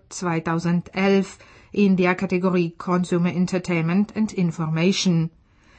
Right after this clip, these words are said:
Die sogenannten Stevies-Statuen wurden an die Preisträger am elften Oktober in Abu Dhabi übergeben. Vielleicht wird sich dieses Mittel gegen unredliche Taxifahrer weiter verbreiten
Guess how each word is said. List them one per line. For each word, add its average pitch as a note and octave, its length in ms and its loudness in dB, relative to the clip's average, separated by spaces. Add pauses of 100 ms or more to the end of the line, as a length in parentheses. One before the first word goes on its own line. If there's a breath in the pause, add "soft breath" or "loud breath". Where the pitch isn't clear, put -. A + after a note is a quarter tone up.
(400 soft breath)
Die C#4 100 6
sogenannten A3 640 4
Stevies-Statuen F#3 1300 0
wurden B3 260 4
an G#3+ 160 4
die G#3+ 100 2
Preisträger F#3+ 800 -2
am E3+ 200 -2
elften G3+ 320 -4
Oktober F3+ 520 0
in E3 260 -4
Abu D3+ 320 0
Dhabi D#3+ 340 -2
übergeben. E3+ 800 0 (320)
Vielleicht A3 580 2
wird G3 240 0
sich G3+ 240 -2
dieses F#3 380 -2
Mittel F#3 340 2
gegen F#3+ 320 4
unredliche G3 840 0
Taxifahrer F3+ 840 0
weiter E3+ 340 0
verbreiten F3+ 720 2